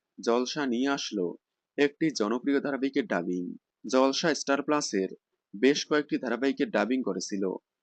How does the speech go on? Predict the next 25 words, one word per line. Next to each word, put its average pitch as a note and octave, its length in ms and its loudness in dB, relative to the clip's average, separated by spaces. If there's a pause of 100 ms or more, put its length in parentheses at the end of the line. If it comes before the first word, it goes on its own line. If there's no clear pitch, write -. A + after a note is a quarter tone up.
(260)
তবে D3 220 6
কয়েকটি B2 400 4
পর্ব C#3 280 2 (180)
সম্প্রচার B2+ 420 -2
করার C#3 320 2
পর G2+ 160 4 (460)
সেটি D3 280 0
বন্ধ G#2+ 280 -2
করে C#3+ 200 -2
দেওয়া C#3 240 2
হয়েছিল। F#2+ 380 -2 (640)
এবার D3 280 4 (100)
নিয়ে B2+ 220 0
আসা D3 180 -4
হচ্ছে D3 360 -4 (560)
স্টার D3+ 300 0
প্লাসের D3+ 480 2
তুমুল D3 400 0
জনপ্রিয় A#2+ 460 0
ধারাবাহিক C3 560 -2 (520)
সাথ C#3 280 0 (100)
নিভানা D#3+ 380 2
সাথিয়া C#3 400 0
ধারাবাহিকের C#3 480 2
ডাবিং। F#2 320 0